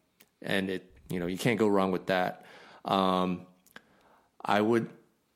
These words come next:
say another good, uh, brewery that, uh, that I always tend to gravitate towards whenever I go to the grocery store or, or if I see it on tap at a restaurant is, uh, is Goose Island. And,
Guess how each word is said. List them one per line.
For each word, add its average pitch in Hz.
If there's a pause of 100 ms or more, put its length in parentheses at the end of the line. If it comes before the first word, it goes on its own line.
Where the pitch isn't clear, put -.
(520)
say 110 (280)
another 120 (320)
good, 113 (260)
uh, 98
brewery 110 (640)
that, 101
uh, 92 (160)
that 101
I 98
always 98
tend 98
to 98
gravitate 107
towards 107
whenever 98
I 95
go 101
to 98
the 101
grocery 104
store 104
or, 92
or 110
if -
I 101
see 107
it 101
on 92
tap 95
at 101
a -
restaurant 95
is, 92
uh, 90 (120)
is 98
Goose 101
Island. 90 (500)
And, 98